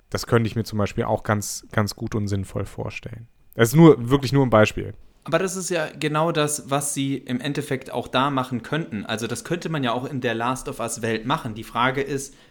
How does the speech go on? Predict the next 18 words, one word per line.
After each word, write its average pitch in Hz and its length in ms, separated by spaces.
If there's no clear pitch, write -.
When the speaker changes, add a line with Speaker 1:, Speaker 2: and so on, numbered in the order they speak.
Speaker 2:
warum 156 640
benutzt 143 480
ihr 170 220
die 160 120
Story 160 600
aus 131 180
dem 135 160
Videospiel? 131 720
Warum 175 280
benutzt 190 360
ihr 190 60
nicht 151 180
einfach 160 260
das 127 240
Last 147 380
of 147 100
Us 131 180
Universum? 135 680